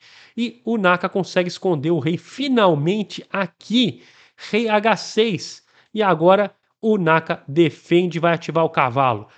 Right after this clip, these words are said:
Rei G cinco, cavalo vem atacando a torre. Torre D quatro, cavalo C três. Olha que loucura de partida. Rei H seis, rei G dois. Ainda não tá fácil, Wesley Sou. É osso duro de roer, hein? G quatro, procurando trocar os peões, a partida está empatada agora.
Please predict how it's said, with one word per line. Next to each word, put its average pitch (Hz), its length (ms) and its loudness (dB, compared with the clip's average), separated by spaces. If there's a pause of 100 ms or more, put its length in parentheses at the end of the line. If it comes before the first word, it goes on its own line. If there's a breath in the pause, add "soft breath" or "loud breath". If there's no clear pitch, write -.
Rei 170 280 -2
G 165 160 0
cinco, 170 480 -8
cavalo 147 440 2
vem 151 200 -2
atacando 151 360 -6
a 139 40 -4
torre. 143 420 0 (300 soft breath)
Torre 196 200 0
D 190 200 -2
quatro, 190 440 -6
cavalo 185 360 0
C 190 180 -4
três. 175 320 0
Olha 240 140 0
que 320 100 -18
loucura 277 380 -4
de 240 80 -2
partida. 202 420 0 (300 loud breath)
Rei 226 220 4
H 247 240 4
seis, 240 280 -2
rei 247 400 -2
G 220 180 2
dois. 180 300 -2
Ainda 196 160 -2
não 208 160 2
tá 226 180 0
fácil, 180 380 2
Wesley 156 240 0
Sou. 170 380 0 (260 soft breath)
É 160 100 2
osso 147 300 0
duro 175 240 -2
de 190 80 -6
roer, 190 320 0
hein? 190 120 -10 (320 soft breath)
G 151 380 0 (160)
quatro, 214 500 -2 (240 loud breath)
procurando 240 400 4
trocar 240 280 0
os 240 120 2
peões, 247 460 0
a 220 80 -2
partida 254 460 -2
está 254 260 -2
empatada 247 760 2
agora. 165 420 6